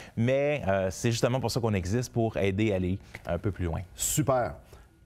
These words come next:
Speaker 2: En parlant de ce thème-là, aujourd'hui, si tu veux nous parler de quelque chose de, de similaire à ça, euh,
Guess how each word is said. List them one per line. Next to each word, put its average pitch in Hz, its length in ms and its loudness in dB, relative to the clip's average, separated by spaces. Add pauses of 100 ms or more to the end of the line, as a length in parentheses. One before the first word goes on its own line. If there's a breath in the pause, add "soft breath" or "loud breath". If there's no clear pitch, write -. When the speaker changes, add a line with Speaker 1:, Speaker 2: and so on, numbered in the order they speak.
(260)
Speaker 2:
En 139 140 0
parlant 233 240 2
de 214 80 2
ce - 80 -4
thème-là, 143 380 2
aujourd'hui, 139 480 2
si - 40 -8
tu - 120 0
veux 170 40 6
nous 170 120 2
parler 156 240 2
de - 20 0
quelque 147 260 0
chose 170 240 2
de, 113 120 0
de 113 160 0
similaire 160 800 0
à 107 120 0
ça, 202 240 0 (400 loud breath)
euh, 127 380 2